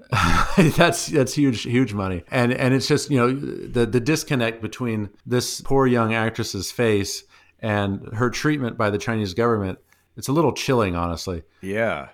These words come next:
Speaker 1: But they grabbed her up, and, and she, she made a very contrite apology. And, and in the news right now, there's wonder if she's, she's breaking up with her boyfriend, like, they're, the engagement is off or something like that. And other, other sites are wondering if she's pregnant. So she's kind of, like,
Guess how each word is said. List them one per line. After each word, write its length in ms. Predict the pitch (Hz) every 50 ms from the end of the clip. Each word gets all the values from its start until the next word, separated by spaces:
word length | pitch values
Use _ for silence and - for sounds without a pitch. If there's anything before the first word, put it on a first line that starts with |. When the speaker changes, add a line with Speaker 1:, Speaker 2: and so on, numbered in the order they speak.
| _ _ -
Speaker 1:
But 240 | - 113 110 110 110
they 160 | - 113 117
grabbed 300 | 113 117 120 120 120 107
her 120 | 110 113 117
up, 160 | 120 117 117
and, 280 | 117 107 101 98 101 113
and 200 | 113 104 98 -
she, 280 | - - 120 113 107 104
she 160 | - - 110
made 220 | 104 107 107 98
a 40 | 101
very 280 | 90 104 107 107 110 107
contrite 380 | - 113 101 - 113 107 104
apology. 600 | 104 - - 110 110 113 117 107 113 113 113 113
And, 540 | 113 - 104 101 98 98 98 98 98 98 98
and 240 | - - 110 104 104
in 100 | 110 107
the 80 | 107
news 480 | 104 104 113 117 117 117 113 113 - - -
right 240 | 107 104 98 98 -
now, 440 | 101 107 120 139 147 156 156 151 - -
there's 400 | 104 101 101 101 - - - -
wonder 400 | - 104 104 110 113 110 110 107
if 160 | 104 101 101 -
she's, 320 | - 117 107 107 95 - -
she's 160 | - 120 107
breaking 400 | - - 117 117 107 - 110 104
up 140 | 101 101 -
with 80 | 101 90
her 80 | 92
boyfriend, 440 | 82 92 101 95 92 - 95 87 85
like, 180 | 85 85 85 -
they're, 180 | 92 87 90
the 100 | - 98
engagement 480 | 95 95 90 98 104 104 - - 95 87
is 100 | 90 80
off 240 | 92 87 87 85 -
or 80 | 85
something 240 | 82 - 85 80 80
like 180 | 80 85 82 -
that. 180 | - 92 90 85
And 140 | 85 82 - _ - - - _ -
other, 280 | 117 107 101 98 95 -
other 180 | - 107 95 95
sites 300 | - - 104 98 - -
are 40 | 101
wondering 280 | 92 95 95 92 92
if 120 | 90 87 -
she's 160 | - 95 -
pregnant. 360 | - - 98 92 82 85 -
So 100 | - 101
she's 240 | 95 - 120 113 -
kind 160 | - 117 113
of, 100 | 104 90
like, 280 | 98 98 92 - _